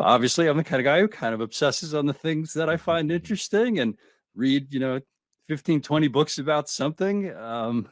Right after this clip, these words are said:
Speaker 1: <laughs> you know, and then it gets all s-, swirled in a confusion of,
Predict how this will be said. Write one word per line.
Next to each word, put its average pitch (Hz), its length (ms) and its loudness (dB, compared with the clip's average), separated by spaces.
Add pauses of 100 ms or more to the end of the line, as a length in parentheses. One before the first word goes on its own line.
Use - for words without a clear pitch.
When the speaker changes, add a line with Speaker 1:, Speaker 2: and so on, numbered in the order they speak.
(100)
Speaker 1:
<laughs> - 140 -12
you 127 100 -4
know, 127 260 -4
and 120 120 -2
then 143 180 0
it 135 120 -6 (120)
gets 123 180 -4
all 143 120 4
s-, - 200 -6
swirled 160 560 2
in 151 100 0
a 113 60 0
confusion 151 680 -6
of, 131 200 -10